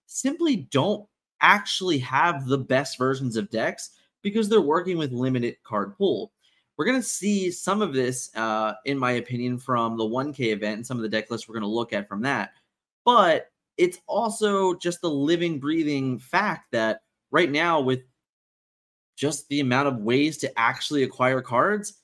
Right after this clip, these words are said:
we don't have the availability to just build whatever we want, whenever we want, unless players are truly willing to spend a little bit extra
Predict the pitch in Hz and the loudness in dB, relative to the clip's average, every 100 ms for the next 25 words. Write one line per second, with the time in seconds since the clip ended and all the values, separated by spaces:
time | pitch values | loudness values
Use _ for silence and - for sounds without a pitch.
0 | _ _ - 175 190 220 185 139 196 220 | _ _ -8 -4 0 0 -2 -2 0 2
1 | 180 165 143 - _ _ _ 151 165 160 | 2 0 -4 -14 _ _ _ 0 2 4
2 | 156 143 170 147 131 123 - 127 143 127 | 4 2 0 2 0 0 -4 -4 -2 -2
3 | 139 139 127 117 - _ _ - 107 127 | 2 4 2 -2 -8 _ _ -18 -4 0
4 | 151 151 135 127 123 131 110 110 123 127 | 2 2 2 0 0 -2 -2 -4 -4 -2
5 | 113 113 120 127 113 - 139 202 226 208 | -2 -2 -2 -2 -4 -6 -6 0 0 0
6 | - - 160 143 135 127 110 - 190 190 | -4 -8 -2 0 0 -2 -6 -10 -6 0
7 | 170 131 131 127 117 - 117 113 107 _ | 0 2 0 -2 -6 -6 -6 -6 -8 _
8 | _ _ _ _ - 156 214 214 170 139 | _ _ _ _ -10 0 2 4 4 4
9 | 127 127 - 117 110 | 2 0 -4 0 0